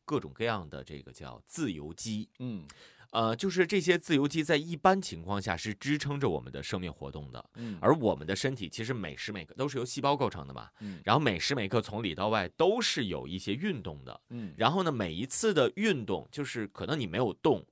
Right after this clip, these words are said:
Speaker 2: 嗯。
Speaker 1: 但是你的细胞在动，
Speaker 2: 嗯。
Speaker 1: 你的自由基在动，它其实都在燃烧着能量。而负责传递能量的搬运工，
Speaker 2: 嗯。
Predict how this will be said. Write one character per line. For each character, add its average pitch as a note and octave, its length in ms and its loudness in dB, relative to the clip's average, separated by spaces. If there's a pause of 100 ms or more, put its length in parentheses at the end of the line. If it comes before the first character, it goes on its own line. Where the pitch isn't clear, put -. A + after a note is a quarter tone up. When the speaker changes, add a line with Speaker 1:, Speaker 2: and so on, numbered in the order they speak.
(140)
Speaker 2:
嗯。 B2+ 100 -6
Speaker 1:
但 D#3 140 6
是 D3 100 0
你 F2+ 140 -6
的 D#2 120 -6
细 D3 240 -2
胞 E3 160 2
在 C3+ 200 2
动， E2 280 0 (120)
Speaker 2:
嗯。 G2+ 260 -8
Speaker 1:
你 G#2+ 60 -6
的 A2+ 100 2
自 F3+ 140 4
由 D#3 120 8
基 F#3+ 160 -2
在 C#3 200 2
动， F#2 200 -4
它 D#3+ 160 0
其 C#3 240 -4
实 C#3 140 -2
都 E3 160 2
在 D3+ 160 6
燃 F2 240 0
烧 C3+ 140 0
着 A#2+ 140 2
能 D#2 300 -6
量。 D3+ 240 4 (520)
而 A2 180 4
负 F#3+ 220 0
责 D#3+ 160 6
传 F2 500 -2
递 A3 200 2
能 D#2 280 -4
量 E2+ 260 2
的 C2+ 160 -10 (120)
搬 B2+ 260 6
运 A2 220 -2
工， C3 220 2
Speaker 2:
嗯。 B2+ 60 -14